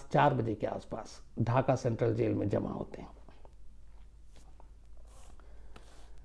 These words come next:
जब ढाका सेंट्रल जेल में जमा होते हैं, तो जेलर को तब भी वहाँ थोड़ा डाउट था कि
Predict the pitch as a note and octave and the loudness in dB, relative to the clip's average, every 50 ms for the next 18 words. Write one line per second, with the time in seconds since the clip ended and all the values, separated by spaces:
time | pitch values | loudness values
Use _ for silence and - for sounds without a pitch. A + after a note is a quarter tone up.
0 | - - - - - - - - - - - - - - - - - E3 F#3 C#3 | -14 -14 -14 -12 -12 -12 -12 -14 -14 -16 -16 -16 -16 -16 -8 6 12 12 12 12
1 | A#2+ B2+ F3+ G3 - B3 - B3 A3 - A#3 G#3+ F#3+ G#3 A3 A#3 A3+ G3 F#3 F3+ | 12 12 12 12 12 12 12 12 12 12 12 12 12 12 12 12 12 12 12 12
2 | G3+ G#3+ G3+ E3 B2+ - - A#2+ D3+ - - - - - - - - - - - | 12 12 12 12 10 8 4 0 -2 -4 -8 -12 -12 -10 -8 -8 -8 -8 -10 -12
3 | - - - - - - - - - - - - - - - - - F3+ D3+ C3 | -10 -10 -10 -10 -10 -12 -12 -12 -14 -14 -16 -14 -16 -14 -2 4 8 10 12 12
4 | F3+ F#3+ G3+ A#3 B3 B3 B3 - B3+ B3 B3+ - F3+ D#3 D#3 A3+ A#3 A3+ G#3+ G#3 | 12 12 12 12 12 12 12 12 12 12 12 12 10 10 12 10 10 10 10 8
5 | A3 G#3+ - G3 G3 G3+ G3 E3 C#3+ C3+ C3+ B2+ B2 - - - - - - - | 8 8 10 12 12 12 12 12 12 12 12 10 8 4 -4 -8 -10 -12 -14 -14
6 | - - - - - - - - - - - - - - - | -16 -18 -18 -20 -20 -18 -18 -18 -18 -16 -16 -14 -6 -2 0